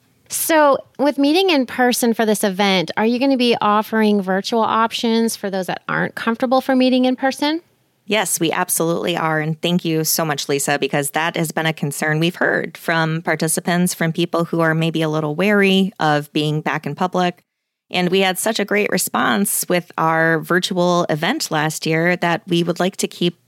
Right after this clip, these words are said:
Speaker 2: those folks engaged. You know, not everyone is able to travel. We had participants from all over the state, uh, some from the Upper Peninsula who might not be able to get down to Detroit for the event, but also people from cancer wards, people who are in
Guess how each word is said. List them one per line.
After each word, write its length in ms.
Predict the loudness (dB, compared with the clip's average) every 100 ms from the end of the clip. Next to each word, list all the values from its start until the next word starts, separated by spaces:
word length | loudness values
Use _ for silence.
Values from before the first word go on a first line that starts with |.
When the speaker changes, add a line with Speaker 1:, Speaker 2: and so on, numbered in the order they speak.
| -20 -12
Speaker 2:
those 260 | -2 0 0
folks 300 | -4 -4 -2
engaged. 460 | -2 0 -2 -2
You 80 | 0
know, 80 | 0
not 240 | 2 0 0
everyone 640 | -2 0 0 0 0 -2 _ _ _
is 180 | -2 -2
able 260 | 0 0 -2
to 140 | -4
travel. 560 | -4 -2 -2 0 -2 -2 _ _ _ -4
We 80 | 0
had 200 | 0 -4 -12
participants 600 | -4 -2 -2 -2 -2 -2
from 120 | -2 0
all 160 | 0
over 180 | 2 0
the 100 | -2
state, 720 | -2 0 0 0 -2 -6 -6 -4
uh, 380 | -2 0 -2 -2
some 260 | -2 -2
from 240 | 0 -2 0
the 140 | -2 -2
Upper 200 | -2 -2
Peninsula 500 | -2 -2 0 0 2
who 80 |
might 180 | 2 0
not 160 | 0 2
be 140 | 2
able 160 | 0 0
to 100 | -2
get 220 | -2 -2
down 220 | 0 0
to 80 | 0
Detroit 460 | -2 -2 0 0 0
for 120 | 0
the 140 | 2
event, 400 | 2 2 0 0
but 100 | -2
also 560 | 0 0 0 0 0 0 _ _
people 260 | -4 0 0
from 600 | -2 0 2 2 2 -2 _ _ -8
cancer 380 | -4 -2 0
wards, 520 | 0 0 -2 -6 -8 -10 _ _ -2
people 280 | -2 0 0
who 120 | 2
are 140 | 2
in 220 | 2 0